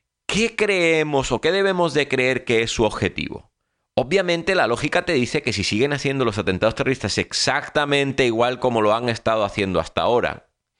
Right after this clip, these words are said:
y tienen los mismos resultados, es que el resultado que están consiguiendo es precisamente su objetivo.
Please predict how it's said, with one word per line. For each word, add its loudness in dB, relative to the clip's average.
y 0
tienen 0
los 2
mismos 0
resultados, -2
es -4
que 0
el 0
resultado 0
que 0
están -4
consiguiendo 0
es -2
precisamente -4
su -2
objetivo. -4